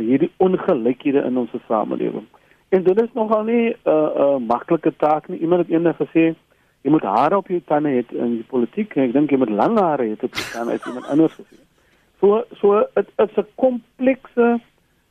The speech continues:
eh, konteks waarin ons vra mense moet beleid interpreteer en, eh, hy, hy moet,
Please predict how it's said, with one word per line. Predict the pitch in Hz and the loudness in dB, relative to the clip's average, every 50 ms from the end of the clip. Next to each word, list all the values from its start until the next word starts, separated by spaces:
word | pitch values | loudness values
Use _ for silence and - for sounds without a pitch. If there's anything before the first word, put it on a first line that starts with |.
| _ _ _ | _ _ _
eh, | - 156 156 156 160 165 160 160 160 160 160 160 156 156 160 - - - _ _ _ | 0 2 4 4 4 4 4 4 4 4 4 4 2 2 0 0 -4 -8 _ _ _
konteks | - - 220 220 220 214 - - 220 208 - - _ | -2 0 0 0 -2 -4 -2 -2 -2 -2 -2 -10 _
waarin | 127 127 135 139 143 147 - - 151 151 - | -2 0 0 2 0 0 -2 -4 -6 -6 -2
ons | - 156 151 147 147 | -2 0 0 -2 -4
vra | - - 170 160 165 160 | -2 0 0 2 2 0
mense | 139 165 160 165 151 - - 175 | -2 -4 -4 -4 -4 -2 -2 0
moet | 156 156 - - - - _ | 0 0 -2 -6 -10 -12 _
beleid | - - 113 113 135 147 - | -2 0 0 2 0 0 0
interpreteer | - 151 143 - 143 135 - - 139 123 - _ - 196 202 208 208 208 _ _ _ _ _ _ _ _ _ _ _ _ _ _ _ | -2 -2 0 0 -2 -2 0 -2 -4 -4 -4 _ 0 0 0 0 0 -4 _ _ _ _ _ _ _ _ _ _ _ _ _ _ _
en, | 170 165 156 160 165 165 165 160 - - | 2 2 4 4 4 2 0 -2 -4 -8
eh, | 170 160 151 - - _ | -8 -10 -10 -12 -8 _
hy, | 143 135 147 | -2 0 2
hy | 175 - 143 160 | 2 4 4 2
moet, | 170 185 196 190 | 4 2 0 0